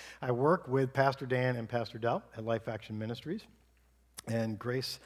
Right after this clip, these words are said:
Terrio is actually my assistant, uh, as well. So, uh, we have, uh, a lot of ties into the church here, but, uh, we're grateful <clears throat> to be back with you. Open the Word of God.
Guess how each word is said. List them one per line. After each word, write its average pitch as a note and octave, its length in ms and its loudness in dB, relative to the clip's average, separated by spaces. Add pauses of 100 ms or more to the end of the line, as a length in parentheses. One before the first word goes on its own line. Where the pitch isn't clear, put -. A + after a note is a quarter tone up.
(240)
Terrio B2+ 400 2
is G#2 120 -4
actually A2+ 280 -6
my G#2 120 -6
assistant, A2 680 -8 (520)
uh, G2+ 380 -4
as G2 120 -10
well. A#2 340 2
So, A2 420 -2
uh, G#2+ 160 0
we G#2 160 -4
have, A2 300 -4
uh, G2+ 160 -2
a A2 40 -6
lot A2+ 160 2
of A2+ 60 -6
ties A2 540 -4
into A2 340 -6 (480)
the A#2 100 -2
church B2 380 0
here, A#2 340 4
but, A#2+ 300 0
uh, A#2 160 6
we're A#2+ 80 2
grateful D#3+ 500 8 (280)
<clears throat> - 320 -8
to C3+ 80 -2
be C3+ 80 6
back C#3+ 180 8
with D3+ 140 6
you. D3+ 80 4
Open C3 400 2
the A#2 80 -10
Word B2 240 0
of A#2 100 -4
God. C3 220 8